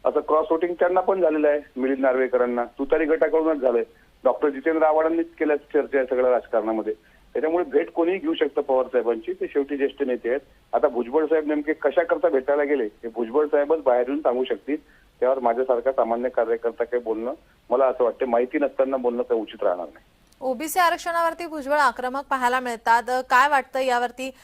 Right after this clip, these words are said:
Speaker 2: अ, शरद पवार यांचा, यां-, अ, यांच्याकडून काही तोडगा निघू शकतो का?
Speaker 1: हे साहजिक आहे, ओबीसीचे ते नेते राहिलेले आहेत, ओबीसी आरक्षणाचा प्रश्न अनेकदा त्यांनी म-, महाराष्ट्रामध्ये तितक्याच ताकदीनं मांडलेला आहे.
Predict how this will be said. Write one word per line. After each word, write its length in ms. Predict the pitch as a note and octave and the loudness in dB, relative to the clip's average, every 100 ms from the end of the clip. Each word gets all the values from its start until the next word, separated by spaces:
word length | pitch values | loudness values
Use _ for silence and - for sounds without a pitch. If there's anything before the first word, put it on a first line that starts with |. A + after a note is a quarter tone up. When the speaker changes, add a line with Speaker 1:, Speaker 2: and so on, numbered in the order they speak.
| - A3+ | -10 0
Speaker 2:
अ, 180 | A#3+ B3 | 2 2
शरद 240 | C4 C4 C#4+ | 0 0 2
पवार 220 | C#4 C#4 | 2 4
यांचा, 500 | C4+ B3 C4 B3+ - | 0 -2 0 2 0
यां-, 340 | A#3+ A3+ - | -4 -6 -6
अ, 100 | A3 | -4
यांच्याकडून 460 | A#3 A3 C4+ C4+ C#4 | -4 -4 -2 -2 -2
काही 200 | C4+ C4+ | -4 -2
तोडगा 260 | C4+ A3+ A#3+ | -2 -2 -4
निघू 200 | A#3 A3 | -6 -10
शकतो 280 | - - F3 | -14 -16 -18
का? 120 | - - _ _ _ _ _ _ _ _ _ _ _ _ - | -18 -20 _ _ _ _ _ _ _ _ _ _ _ _ -10
Speaker 1:
हे 60 | |
साहजिक 420 | B3+ B2+ D#3 F#3 | -2 -2 -2 -2
आहे, 80 | G3+ | -2
ओबीसीचे 580 | F3+ E3 F#3 G3+ F3+ F#3+ | 0 -2 -4 -8 -8 -6
ते 160 | F3+ F3+ | -4 -4
नेते 280 | E3+ E3+ | -2 0
राहिलेले 340 | F3 D#3+ D#3+ E3 | 0 2 0 0
आहेत, 160 | E3 | 0
ओबीसी 300 | D3 D3 D3 | -2 -4 -2
आरक्षणाचा 480 | D3+ D3 - D#3 D3 | 0 0 -2 -4 -4
प्रश्न 400 | D#3 C3+ C#3+ D3 C#3+ _ | -4 -6 -4 -4 -4 _
अनेकदा 360 | A#2+ C3 C#3 C#3+ | -4 -2 -2 -2
त्यांनी 560 | C#3 C#3 C#3 C#3+ C#3 C3 A#2+ | -2 -2 -4 -4 -4 -8 -4
म-, 140 | A#2+ | -4
महाराष्ट्रामध्ये 640 | A#2 A#2 A#2+ A#2+ B2+ B2+ B2+ | 0 0 0 -2 -2 -2 -4
तितक्याच 280 | A#2+ C3 A#2+ | -6 -6 -2
ताकदीनं 420 | A#2 A#2+ A#2 A#2 | -2 -2 -4 -4
मांडलेला 380 | A2 A2+ A#2 G#2+ | -6 -2 -2 -2
आहे. 160 | A2 | -4